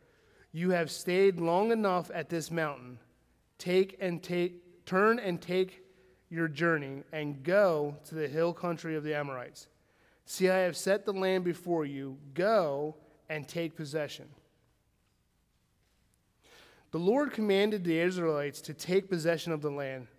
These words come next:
that was promised to them. Do you under-, do you see those wordings there?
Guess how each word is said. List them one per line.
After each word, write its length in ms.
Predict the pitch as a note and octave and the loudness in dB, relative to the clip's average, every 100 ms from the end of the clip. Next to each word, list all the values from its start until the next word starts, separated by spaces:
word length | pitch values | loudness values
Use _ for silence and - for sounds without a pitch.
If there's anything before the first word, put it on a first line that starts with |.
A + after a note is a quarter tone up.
| - | -8
that 160 | D3 | -4
was 120 | D3 C#3+ | -4 -6
promised 520 | - D#3 D#3 C#3+ - | -6 -4 -4 -8 -10
to 180 | E3 C#3+ | -8 -8
them. 300 | B2 A#2+ - _ _ _ _ _ _ _ _ _ _ | -12 -18 -20 _ _ _ _ _ _ _ _ _ _
Do 80 | D3+ | -4
you 80 | E3+ | 0
under-, 200 | F3 F3 - - _ D#3+ | 0 -4 -14 -20 _ -14
do 120 | D3+ | -8
you 60 | D#3+ | -8
see 240 | - G3+ | -4 2
those 240 | G3 F3+ D#3+ | 6 6 4
wordings 320 | F3 E3 C#3+ | 0 0 -2
there? 280 | C#3 - | -6 -10